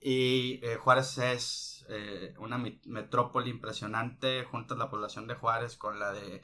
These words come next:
El Paso y Las Cruces, eh, y es literalmente una metrópoli.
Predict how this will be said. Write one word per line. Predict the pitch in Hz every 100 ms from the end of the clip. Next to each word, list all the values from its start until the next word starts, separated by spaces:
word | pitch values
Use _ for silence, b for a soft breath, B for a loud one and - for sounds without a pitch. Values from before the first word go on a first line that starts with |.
| -
El | 107 -
Paso | 120 131 131 135 123 123
y | 110 101
Las | 95 95
Cruces, | - 135 143 139 139 135 131 - - -
eh, | 107 104 104 101 101 95
y | - 104 104
es | 110 107 -
literalmente | 104 107 - 101 104 110 107 110 104
una | 104 110
metrópoli. | 104 - 113 110 120 117 117 117 117